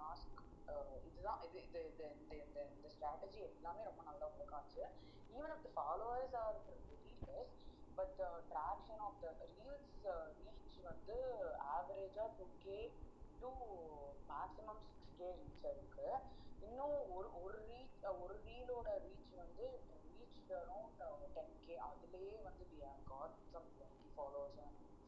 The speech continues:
இதெல்லாம் நான் ஆர்கானிக்கா சொல்றேன். We haven't spent much. Like, அந்த brand வந்து home பிராண்ட்ன்றனால நாங்க அதுக்கு நிறைய காசு செலவு பண்ணோம்.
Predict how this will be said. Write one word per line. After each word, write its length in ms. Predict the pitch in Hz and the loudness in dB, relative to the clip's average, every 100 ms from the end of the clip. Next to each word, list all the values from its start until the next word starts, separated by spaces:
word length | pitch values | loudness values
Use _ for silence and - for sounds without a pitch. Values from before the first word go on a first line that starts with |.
| - - - | -12 -10 -6
இதெல்லாம் 340 | 147 160 233 | -2 2 4
நான் 200 | 220 151 139 | 4 2 2
ஆர்கானிக்கா 640 | 170 196 202 196 - 185 | 2 2 0 0 2 0
சொல்றேன். 400 | 190 143 - - - - | 0 -6 -8 -8 -8 -10
We 140 | - 143 | -8 -4
haven't 380 | 139 143 170 - | -2 -2 -4 -6
spent 360 | - - 147 - - | -8 -2 -2 -2 -4
much. 240 | - 135 - - - - - - - - | -2 -2 -4 -8 -8 -10 -10 -10 -8 -6
Like, 240 | - 151 160 | -2 0 2
அந்த 260 | 151 151 156 | 2 2 -2
brand 420 | 151 160 226 262 | 4 6 6 4
வந்து 220 | 202 190 | 2 2
home 300 | 208 190 190 | 0 0 0
பிராண்ட்ன்றனால 720 | 196 190 185 175 170 151 151 180 226 - | 4 4 2 -2 -6 -4 -2 2 2 0
நாங்க 220 | - 135 | -4 -6
அதுக்கு 300 | 131 - 139 - - - | -6 -4 -6 -6 -6 -8
நிறைய 260 | 143 160 165 156 | -4 0 2 0
காசு 280 | 143 147 - | -2 -2 -4
செலவு 300 | 139 131 139 - | -6 -4 -6 -6
பண்ணோம். 360 | 143 - - | -6 -6 -8